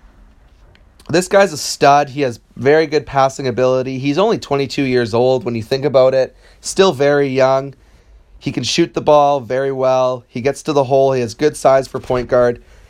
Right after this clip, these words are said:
Him and LeVert are gonna be the two stars of this team moving forward. And I'm really excited to see what these guys can accomplish. Guys like Rondae Hollis-Jefferson, Jarrett Allen, who's only twenty, he's averaging eleven and seven with two blocks a game. He's only in his second year.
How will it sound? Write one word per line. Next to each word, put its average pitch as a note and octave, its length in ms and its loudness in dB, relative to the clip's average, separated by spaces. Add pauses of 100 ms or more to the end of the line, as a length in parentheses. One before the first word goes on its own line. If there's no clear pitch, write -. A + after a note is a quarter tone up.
(140)
Him F#3 180 2
and F#3+ 120 2
LeVert D3+ 420 2
are C#3 120 -4
gonna C#3 180 -2
be C#3 120 -4
the B2+ 100 -4
two C#3+ 200 -4
stars C3 400 2
of B2+ 60 -8
this B2+ 140 -6
team C3+ 500 -8
moving C3 380 -4
forward. C3 560 2 (520)
And B2+ 80 2
I'm B2+ 140 0
really D#3 160 2
excited C3+ 380 0
to A#2+ 80 -10
see A#2+ 140 -8
what B2 180 -4
these B2+ 240 -6
guys A#2 260 0
can A#2+ 140 -6
accomplish. C3+ 800 0 (360)
Guys C#3+ 220 4
like C3 140 -6
Rondae C#3 300 2
Hollis-Jefferson, B2+ 840 -2
Jarrett C#3+ 320 2
Allen, C3 300 0
who's B2 140 -8
only B2+ 180 -4
twenty, C3 480 -2
he's B2+ 160 -6
averaging C3+ 380 2
eleven A#2+ 360 2
and A#2 140 -8
seven A#2+ 500 0 (240)
with A#2 120 -6
two D3 200 -2
blocks C3 340 2
a B2+ 60 -8
game. A#2+ 380 -2
He's C3 180 -6
only C3+ 200 0
in C3 60 -4
his B2 160 -6
second B2+ 380 0
year. B2 400 0